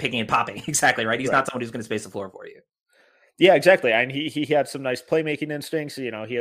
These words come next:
Speaker 2: kinda allowed Scoot to, um, really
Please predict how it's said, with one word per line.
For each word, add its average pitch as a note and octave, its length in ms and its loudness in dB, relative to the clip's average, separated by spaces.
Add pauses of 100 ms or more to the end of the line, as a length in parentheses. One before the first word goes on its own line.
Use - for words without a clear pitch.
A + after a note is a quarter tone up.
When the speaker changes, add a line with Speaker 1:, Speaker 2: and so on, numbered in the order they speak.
(200)
Speaker 2:
kinda A#2 280 -6
allowed A2+ 340 -4
Scoot B2 380 -8
to, A2+ 380 -8 (600)
um, G2 420 -6
really A2 340 -6